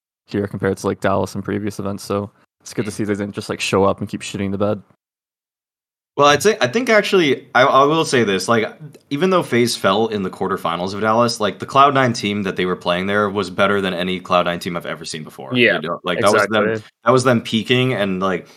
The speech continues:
Speaker 2: that was Axile having a reference game career performance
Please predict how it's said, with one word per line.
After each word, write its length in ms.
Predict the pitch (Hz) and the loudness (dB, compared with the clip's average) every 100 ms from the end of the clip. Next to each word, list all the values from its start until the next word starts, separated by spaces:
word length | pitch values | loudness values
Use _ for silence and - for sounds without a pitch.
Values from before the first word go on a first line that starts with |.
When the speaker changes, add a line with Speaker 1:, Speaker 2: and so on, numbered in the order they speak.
| _ | _
Speaker 2:
that 80 | 107 | 2
was 140 | 110 | 2
Axile 420 | - 98 - 104 | 2 0 4 4
having 300 | 98 98 95 | 4 2 0
a 240 | 92 87 80 | 0 0 0
reference 480 | 82 101 101 104 - | 0 0 2 -2 -2
game 380 | 101 92 90 | 0 0 -2
career 340 | 87 101 95 87 | -4 -2 0 0
performance 640 | - - 85 85 80 - | -4 -6 -4 -4 -8 -10